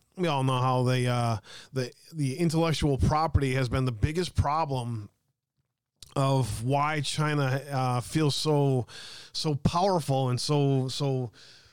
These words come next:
you know, running their mouths and run-, and saber rattling so much is because of wha-, how effective they have been in the past. They, they, they, they may-, they maybe should,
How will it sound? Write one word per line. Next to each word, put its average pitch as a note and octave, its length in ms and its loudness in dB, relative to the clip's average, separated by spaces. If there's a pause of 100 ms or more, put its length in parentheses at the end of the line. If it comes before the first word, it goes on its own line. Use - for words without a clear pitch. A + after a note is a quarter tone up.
you C#3+ 80 -4
know, A#2+ 280 -6 (920)
running F3+ 300 0
their E3+ 80 0
mouths D#3+ 480 0
and C3+ 200 0
run-, E3 140 0
and B2+ 220 -2
saber F#3 340 0
rattling C#3 380 0
so C#3 200 -2
much C3 360 -2
is B2 100 -2
because C3 640 0 (540)
of C3+ 320 -2
wha-, D3+ 160 2
how C#3+ 220 2
effective D#3 440 -2
they C#3+ 120 0
have C#3+ 140 2
been C#3+ 120 2
in C#3 80 2
the C3 80 0
past. F#3 480 0
They, D3 160 2
they, C#3 300 2
they, C#3 240 2
they B2+ 200 -6
may-, D#3 200 -2
they D3+ 140 -2
maybe F#3+ 200 2
should, D3 280 -4